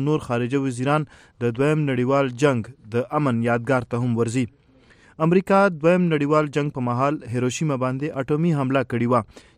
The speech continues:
چې له امله یې جنگ ودرېدو. دغه حملې له امله یو لاک څلوېښت زره خلک وژل شوي وو.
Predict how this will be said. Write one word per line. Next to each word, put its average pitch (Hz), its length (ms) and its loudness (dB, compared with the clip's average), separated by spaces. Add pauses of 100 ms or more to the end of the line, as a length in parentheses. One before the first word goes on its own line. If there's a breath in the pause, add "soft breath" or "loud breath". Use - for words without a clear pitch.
چې 160 180 2
له 170 100 6
امله 185 240 4
یې 175 420 -2
جنگ 127 240 0 (140)
ودرېدو. 117 380 0 (720 soft breath)
دغه 156 200 4
حملې 175 320 4
له 165 120 6
امله 165 260 2
یو 156 160 4 (100)
لاک 147 240 0
څلوېښت 127 440 -2
زره 117 180 -2
خلک 117 260 -4
وژل 113 300 -4
شوي 127 180 -2
وو. 127 100 0